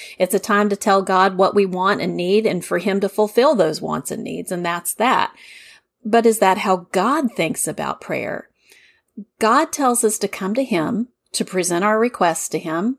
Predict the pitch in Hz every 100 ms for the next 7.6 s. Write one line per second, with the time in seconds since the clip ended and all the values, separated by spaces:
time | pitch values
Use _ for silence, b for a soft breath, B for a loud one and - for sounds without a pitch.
0 | _ 185 165 180 - 190 - 202 175 165
1 | 185 214 170 160 165 202 214 - - 147
2 | 156 180 214 233 247 - 247 - - 180
3 | 196 - 240 233 240 254 - 220 226 240
4 | 247 233 233 254 254 - - - - B
5 | B B B B 226 233 254 247 240 277
6 | - 262 180 165 165 - - 165 160 -
7 | 175 175 190 - 87 -